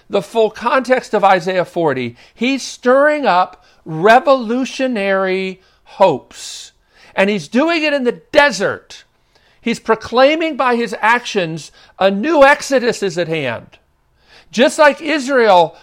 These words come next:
once before was oppressed and enslaved to a great superpower, Egypt, and God delivered his people through the first exodus, now a new exodus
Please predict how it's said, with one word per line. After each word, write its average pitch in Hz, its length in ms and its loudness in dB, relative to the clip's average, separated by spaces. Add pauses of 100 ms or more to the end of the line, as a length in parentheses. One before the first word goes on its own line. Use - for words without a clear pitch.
(120)
once 269 300 2
before 254 580 2
was 208 360 0 (240)
oppressed 254 640 4
and 220 100 -4
enslaved 233 1120 -2 (1040)
to 254 140 -4
a 220 80 4
great 233 300 2
superpower, 202 840 0
Egypt, 214 600 0 (260)
and 156 320 -8
God 277 360 4
delivered 262 600 -2
his 247 160 -6
people 175 540 -4 (180)
through 208 140 -2
the 190 100 -2
first 320 380 2
exodus, 175 640 -2 (1800)
now 180 760 2 (340)
a 156 100 2
new 233 380 2
exodus 170 800 0